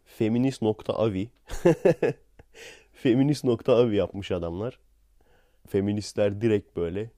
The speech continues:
Yani acaba adamlar, e, Change org kampanyasını da kendileri mi başlattılar? "Biz çok cinsiyetçiyiz." diye. Yani daha doğrusu feminist kılığına girip böyle, "Pis cinsiyetçi erkekler." deyip tanıtarak böyle.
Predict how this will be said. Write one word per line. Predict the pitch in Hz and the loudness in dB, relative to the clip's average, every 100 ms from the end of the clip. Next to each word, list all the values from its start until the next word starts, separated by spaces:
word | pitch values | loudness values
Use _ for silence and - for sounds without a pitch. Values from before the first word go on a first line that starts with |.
| _ _ - | _ _ -2
Yani | 92 90 | 0 0
acaba | 110 117 165 156 | 0 2 4 4
adamlar, | 135 135 151 165 135 78 | 4 4 2 2 0 -2
e, | 110 104 101 - | -2 0 -2 -2
Change | - 139 135 | 0 0 2
org | 143 139 | 0 0
kampanyasını | - 127 - 131 131 147 147 | -4 -4 0 0 -2 -6 -6
da | |
kendileri | 123 113 117 117 131 | -4 -2 0 0 0
mi | 120 | 0
başlattılar? | 87 - 87 - 80 78 _ _ _ _ _ _ | -4 -4 -12 -10 -12 -12 _ _ _ _ _ _
"Biz | 104 107 | -8 -6
çok | - 117 98 | -2 -4 -4
cinsiyetçiyiz." | 98 92 95 95 - - 85 82 | -8 -6 -6 -8 -8 -12 -12 -8
diye. | 85 104 - _ _ _ _ _ _ - | -10 -10 -14 _ _ _ _ _ _ -8
Yani | 90 87 | -6 -2
daha | 92 101 | 0 2
doğrusu | 104 101 107 | 2 -2 -4
feminist | 104 95 98 - | -4 -2 -4 -8
kılığına | - 92 92 | -8 -4 -2
girip | 90 87 - | -4 -6 -10
böyle, | 80 85 107 _ _ _ | -10 -10 -14 _ _ _
"Pis | - 123 - | -12 -10 -6
cinsiyetçi | 104 101 101 92 - | -4 -4 -2 -4 -2
erkekler." | 87 82 90 - 82 80 _ _ | -4 -4 -8 -8 -8 -8 _ _
deyip | 92 104 - | -6 -6 -4
tanıtarak | 95 90 92 87 82 82 | -4 -4 -4 -6 -8 -10
böyle. | 80 95 | -12 -14